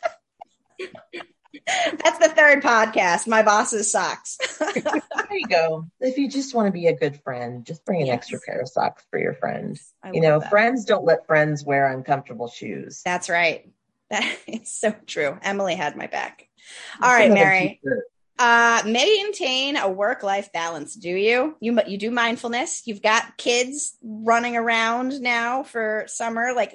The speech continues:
Speaker 1: how are you gonna survive this summer? How are you gonna
Speaker 2: Mm.
Speaker 1: maintain that work-life balance?
Speaker 2: Well, I'm gonna continue to enlist the help of my, uh, my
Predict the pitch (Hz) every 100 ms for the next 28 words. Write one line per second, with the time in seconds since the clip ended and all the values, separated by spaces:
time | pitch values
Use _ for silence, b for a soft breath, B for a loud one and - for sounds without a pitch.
0 | - 233 294 403 392 370 339 254 185 165
1 | 247 175 - 165 131 - - b b b
2 | _ - 208 262 269 262 240 226 240 262
3 | 214 208 202 190 190 190 180 185 165 143
4 | 143 - - - _ _ _ _ _ 170
5 | 180 156 151 190 - - 175 175 175 165
6 | 180 170 170 160 160 147 147 156 156 _
7 | 143 139 143 147 143 135 131 127 123 131
8 | 127 123 123 - 135 127 127